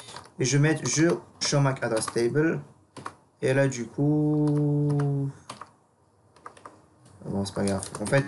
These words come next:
je mettrai show mac address, show mac address table. En tout cas, en fait, euh, sur G N S trois, euh, certaines commandes n'existent pas.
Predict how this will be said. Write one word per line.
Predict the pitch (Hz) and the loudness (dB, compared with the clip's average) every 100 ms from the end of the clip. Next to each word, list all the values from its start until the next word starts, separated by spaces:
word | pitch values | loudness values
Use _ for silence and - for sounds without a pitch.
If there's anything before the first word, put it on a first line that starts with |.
| - - | -4 -6
je | |
mettrai | 123 127 - 139 | -4 -2 0 0
show | - 151 | 2 2
mac | 143 139 - | 2 0 -2
address, | 127 151 147 - - - - - _ - | 0 0 0 -4 -6 -14 -20 -20 _ -6
show | - 147 | 0 2
mac | 160 143 | 2 2
address | 139 143 | 2 4
table. | 143 117 98 - | 2 2 -2 0
En | 143 | 0
tout | 151 | 2
cas, | 196 180 | 4 4
en | |
fait, | 175 175 - - | 4 0 0 0
euh, | 135 123 120 120 117 - - | 2 4 4 4 2 -2 -2
sur | - 143 | 0 2
G | 135 | 4
N | 147 | 4
S | 147 | 2
trois, | - 156 160 160 | 0 2 4 4
euh, | 139 113 | 4 2
certaines | 113 - - 135 | -2 -4 0 0
commandes | 135 139 135 | 2 2 2
n'existent | 123 117 - - 120 | 0 -2 -4 -2 2
pas. | 170 | 2